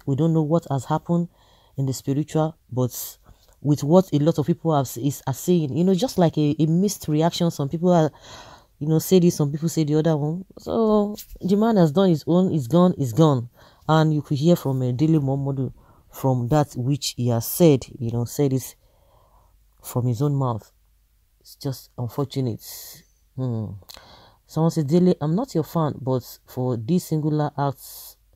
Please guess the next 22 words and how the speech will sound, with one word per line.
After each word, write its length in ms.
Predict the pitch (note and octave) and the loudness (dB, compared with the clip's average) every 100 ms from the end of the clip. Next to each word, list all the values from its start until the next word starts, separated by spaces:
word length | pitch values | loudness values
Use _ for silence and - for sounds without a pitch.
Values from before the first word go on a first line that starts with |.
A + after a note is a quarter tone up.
| _ _ _ _ _ _ - | _ _ _ _ _ _ -6
I'm 360 | B2+ B2+ A#2+ - _ B2 | -2 -2 -2 -8 _ -6
now 160 | C#3 | -2
your 180 | D3 C3 | 0 -2
fan. 380 | - C3+ B2+ G#2 _ _ _ D3 | -2 -2 -2 -4 _ _ _ -2
No 160 | G#3+ | 2
words 400 | G#3 G3 E3 C3+ - | 4 4 2 0 -4
or 180 | C#3 - - | -4 -4 -2
human, 420 | E3+ E3 D#3+ D3+ - | 0 2 0 -2 -4
no 140 | C#3 | -4
human 380 | D3+ F3 F3 E3 | 0 0 0 0
can 240 | D#3 C3+ | -2 -4
explain 480 | C3 - - E3+ D#3+ | -4 -6 -2 0 0
the 120 | C3+ B2+ | -2 -4
phenomenon 540 | C#3 D3+ D#3 D3+ D3+ B2 | -2 0 0 -2 -4 -6
of 160 | A#2+ C3 | -4 -2
love 340 | C3+ D3 C3+ _ _ _ C3+ | 0 0 0 _ _ _ -2
exhibited 520 | C3 B2+ D3 D#3 B2+ | -2 -2 -4 -4 -2
by 220 | B2 A#2 - _ _ _ | -2 -4 -6 _ _ _
Prophet 300 | C3+ B2 C3 - | -6 -4 -4 -4
T 120 | D#3 | -4
B 160 | C#3+ | -4
Joshua." 520 | A#2 B2+ - G#2+ - | -2 -4 -4 -8 -8